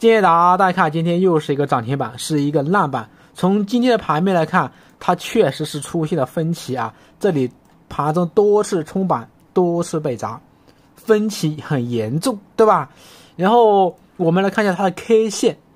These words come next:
其实它短期从这里的第一板开始，大家看啊，当时的价格最低在十六块零二，现在多少？三十四块三毛一，也就是说从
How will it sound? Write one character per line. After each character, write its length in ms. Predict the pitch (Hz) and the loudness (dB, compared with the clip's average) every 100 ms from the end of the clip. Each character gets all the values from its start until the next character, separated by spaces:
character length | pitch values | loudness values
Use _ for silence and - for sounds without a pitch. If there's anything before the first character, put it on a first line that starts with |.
| _ _ _ _ | _ _ _ _
其 140 | - | -4
实 60 | 190 | 0
它 120 | 208 | 0
短 440 | 208 196 156 127 117 | 2 2 2 0 -6
期 260 | - 190 | -4 -4
从 380 | 180 - 156 165 | -4 -6 -4 0
这 220 | - 208 | 2 2
里 120 | 151 | 2
的 80 | 131 | -2
第 380 | 131 226 185 165 - _ _ _ - | -2 -2 -2 -2 -10 _ _ _ -6
一 200 | 196 214 | -2 0
板 220 | 208 - | 0 -2
开 220 | - 180 | -2 -2
始， 160 | 180 117 | -2 -6
大 160 | 143 | -4
家 60 | 147 | -2
看 180 | 165 170 | -2 -4
啊， 160 | 117 - _ _ _ _ _ _ _ _ | -6 -12 _ _ _ _ _ _ _ _
当 240 | 185 185 185 | 0 2 0
时 160 | - | -2
的 120 | 151 | -2
价 240 | 151 180 147 | 0 0 0
格 220 | 139 135 | 0 -2
最 220 | 135 175 | 0 0
低 120 | 151 | 0
在 220 | 156 151 131 | -2 0 -2
十 480 | - - 135 139 - | -4 -8 -4 -4 -4
六 320 | 175 196 143 | 2 2 2
块 340 | 117 - 156 127 | -4 -4 -4 -4
零 260 | 131 120 156 | -8 -8 -4
二， 160 | 147 - _ _ _ _ | -4 -6 _ _ _ _
现 180 | - 196 | -2 0
在 120 | 170 | 2
多 120 | 143 | 0
少？ 220 | 143 135 110 | -2 -2 -4
三 500 | - - 170 156 170 | -8 0 2 2 -2
十 320 | - - 120 | -8 -10 -10
四 340 | 127 - 190 127 | -10 -10 -8 -8
块 300 | - 156 - _ _ _ _ | -4 -6 -6 _ _ _ _
三 280 | - 151 | -2 -2
毛 160 | 143 120 | 0 -4
一， 160 | 139 147 _ _ | -4 -6 _ _
也 120 | 160 | 0
就 80 | 180 | 0
是 60 | 202 | 4
说 100 | 233 | 2
从 320 | 226 180 190 | 2 0 0